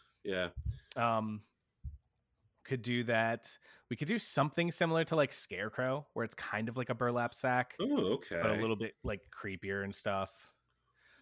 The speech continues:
Speaker 2: We could do an animal mask. Um, Pig's been done to death, but we could do, like, maybe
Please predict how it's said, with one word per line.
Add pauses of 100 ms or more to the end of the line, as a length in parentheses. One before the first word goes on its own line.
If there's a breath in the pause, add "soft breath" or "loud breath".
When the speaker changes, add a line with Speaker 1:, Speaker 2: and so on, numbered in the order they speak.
Speaker 2:
We
could
do
an
animal
mask. (560)
Um,
Pig's
been
done
to
death, (580)
but
we
could
do,
like,
maybe